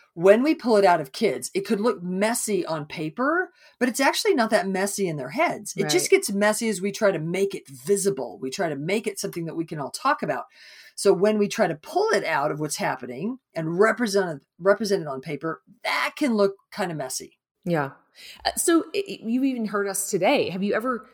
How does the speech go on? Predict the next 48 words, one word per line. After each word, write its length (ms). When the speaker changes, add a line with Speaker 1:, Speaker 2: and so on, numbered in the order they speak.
Speaker 2:
had 220
a 40
thought 560
and 140
you 80
try 180
to 100
talk 360
about 240
it 40
and 80
you 60
kind 140
of 80
stumble 480
over 160
your 140
words 360
a 60
little 240
bit? 340
Um, 300
Speaker 1:
<laughs> 20
Just 260
a 40
Speaker 2:
it 60
Speaker 1:
little. 120
Speaker 2:
takes, 440
right. 280
We, 140
we've 180
done 160
that 100
today. 320
It 180
actually 540
takes 380
a 80
minute 340
to 80
get 220
clear 500
on 180
what 160
you're 80
trying 280
to 60
say. 440